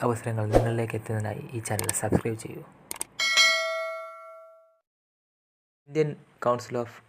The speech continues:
മെഡിക്കൽ റിസർച്ചിൻ്റെ കീഴിലുള്ള നാഷണൽ ഇൻസ്റ്റിറ്റ്യൂട്ട് ഓഫ് ന്യൂട്രീഷനിലോട്ട് അവർ പുതിയ റിക്രൂട്ട്മെന്റ് നോട്ടിഫിക്കേഷൻ വിളിച്ചിട്ടുണ്ട്. ടെക്നിക്കൽ അസിസ്റ്റന്റ്, ടെക്നിക്കൽ, ടെക്നീഷ്യൻ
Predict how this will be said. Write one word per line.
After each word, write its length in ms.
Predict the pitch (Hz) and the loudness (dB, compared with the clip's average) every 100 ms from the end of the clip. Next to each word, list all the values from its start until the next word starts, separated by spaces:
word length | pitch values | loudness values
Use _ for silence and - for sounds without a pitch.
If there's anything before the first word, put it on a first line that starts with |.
| - | -4
മെഡിക്കൽ 380 | 113 113 113 113 | -2 0 0 0
റിസർച്ചിൻ്റെ 420 | 107 110 107 104 | 0 -2 -2 -4
കീഴിലുള്ള 300 | 101 95 101 185 - | -4 -4 -6 -10 -4
നാഷണൽ 360 | 110 110 110 120 | 0 0 -2 -8
ഇൻസ്റ്റിറ്റ്യൂട്ട് 320 | 110 107 107 | -8 -8 -6
ഓഫ് 140 | 101 107 | -6 -4
ന്യൂട്രീഷനിലോട്ട് 580 | 104 95 98 107 101 180 - - - - - - | -6 -4 -8 -6 -4 -6 -8 -20 -18 -20 -20 -2
അവർ 160 | 147 139 | 2 4
പുതിയ 180 | 127 123 | 4 4
റിക്രൂട്ട്മെന്റ് 460 | 117 110 - 120 110 | 2 2 0 2 2
നോട്ടിഫിക്കേഷൻ 520 | 107 110 113 110 113 | 0 -4 -2 -2 0
വിളിച്ചിട്ടുണ്ട്. 420 | 101 - 98 95 185 - _ _ _ - - _ _ _ _ _ - _ _ - _ _ - | -4 -4 -4 -2 -4 -8 _ _ _ -20 -20 _ _ _ _ _ -20 _ _ -20 _ _ -6
ടെക്നിക്കൽ 380 | - 135 135 135 | -4 -2 0 0
അസിസ്റ്റന്റ്, 440 | 113 - 117 120 - _ _ _ _ _ _ _ | 0 -2 -6 -6 -18 _ _ _ _ _ _ _
ടെക്നിക്കൽ, 460 | - - 127 131 - - _ _ _ _ _ _ _ _ | -6 -4 -2 -2 -4 -10 _ _ _ _ _ _ _ _
ടെക്നീഷ്യൻ 420 | 117 - 123 131 | -6 -4 -6 -4